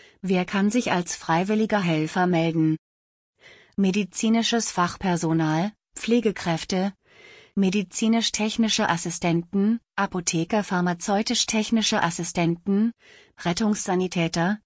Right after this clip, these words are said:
Notfallsanitäter, Medizinstudierende ab dem siebten Semester oder im praktischen Jahr,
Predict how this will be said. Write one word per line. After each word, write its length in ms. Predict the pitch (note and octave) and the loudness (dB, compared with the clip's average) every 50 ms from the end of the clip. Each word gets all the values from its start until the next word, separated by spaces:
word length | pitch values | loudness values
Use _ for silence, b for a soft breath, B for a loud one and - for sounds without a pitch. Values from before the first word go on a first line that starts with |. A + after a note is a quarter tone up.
| _ _ - | _ _ -2
Notfallsanitäter, 1300 | G#3 F#3+ F3+ F3 - - - D#3+ E3 E3 F3 F3 E3+ E3+ E3+ E3+ E3+ - E3+ E3 D#3+ - E3 F3 G3+ G#3 - b b b b b b b b b b | -2 0 0 -2 -4 -2 -2 0 0 0 0 0 2 2 0 0 0 0 -2 0 0 0 0 0 0 -2 -4 b b b b b b b b b b
Medizinstudierende 1300 | G3 F#3+ F#3 G3+ G#3 F3+ - - A#3 A#3 A#3+ A#3 - - A3 A3 G#3 A3+ A3 A3 G#3 A3 A3 G#3 G3+ F3 | 2 2 2 2 0 -2 -2 0 2 4 4 4 2 0 0 0 2 2 2 4 4 2 2 4 2 2
ab 200 | - F3+ - - | 0 -2 -2 -2
dem 160 | - G#3 F#3+ | 0 0 0
siebten 420 | F3+ F3 G#3 A3+ - _ - F#3+ F3+ | 0 0 -2 -4 -4 _ -2 -2 0
Semester 580 | F3 F3 E3+ E3+ E3+ G3+ G#3+ - - G#3 F#3 | 0 2 0 0 0 0 -2 -2 0 0 0
oder 220 | - F#3 F3+ F#3+ F3+ | 0 -2 -2 -2 -2
im 160 | - A3+ A3+ | 0 0 -2
praktischen 640 | - - A3+ A#3+ A#3+ - - C#4 B3 - B3 A3+ | 0 2 2 2 2 2 0 0 2 2 2 2
Jahr, 380 | G#3 F#3+ F3 F3 F3+ G#3 A3+ | 2 2 2 0 0 -2 -4